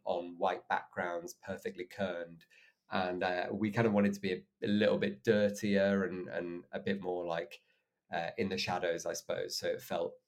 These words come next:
completely diametrically opposed rather than, like, uh,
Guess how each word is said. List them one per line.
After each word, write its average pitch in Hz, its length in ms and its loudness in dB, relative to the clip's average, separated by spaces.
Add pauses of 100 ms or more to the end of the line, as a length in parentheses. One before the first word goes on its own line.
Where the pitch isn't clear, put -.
completely 101 680 2
diametrically 95 640 -2
opposed 101 600 0
rather 98 320 2
than, 87 340 -2
like, 82 280 -6 (440)
uh, 85 220 -2